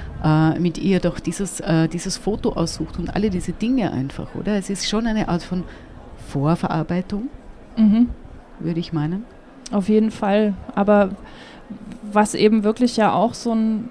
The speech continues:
Speaker 2: Thema ist, was ja auch thematisiert wird in dem Text, dass es wirklich verrückt ist, wenn man einmal mit sowas befasst ist, also eben jetzt in dem Falle dem Thema Tod, dass es einen wie so ein Kampfhund zu verfolgen scheint,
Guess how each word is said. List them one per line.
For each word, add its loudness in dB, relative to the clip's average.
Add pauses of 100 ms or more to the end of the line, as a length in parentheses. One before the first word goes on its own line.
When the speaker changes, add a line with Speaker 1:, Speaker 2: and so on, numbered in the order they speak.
Speaker 2:
Thema 4
ist, -6
was -2
ja 2
auch -2
thematisiert -2
wird -8
in -2
dem 0
Text, -10 (960)
dass 2
es -4
wirklich 2
verrückt -4
ist, -6
wenn 2
man 2
einmal 2
mit -2
sowas -2
befasst -6
ist, -4 (200)
also 0 (140)
eben 2
jetzt 0
in -2
dem 2
Falle -2
dem -2
Thema -2
Tod, -6 (100)
dass -2
es -8
einen 0
wie 0
so -2
ein -4
Kampfhund -2
zu -6
verfolgen -4
scheint, -2